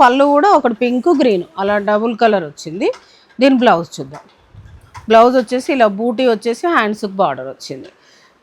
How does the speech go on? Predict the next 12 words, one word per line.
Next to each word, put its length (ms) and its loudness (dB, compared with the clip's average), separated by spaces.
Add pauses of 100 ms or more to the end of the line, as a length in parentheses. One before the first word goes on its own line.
చాలా 380 6
బాగుందండి. 580 0
ఇది 180 -2
కూడా 160 0 (520)
మంచి 280 -2
ట్రెడిషనల్ 580 0
కలర్, 300 2
ఇప్పుడు 260 -4
ట్రెండింగ్లో 560 0
ఉన్న 120 -2 (100)
కలరు. 300 -2 (400)
దీని 160 2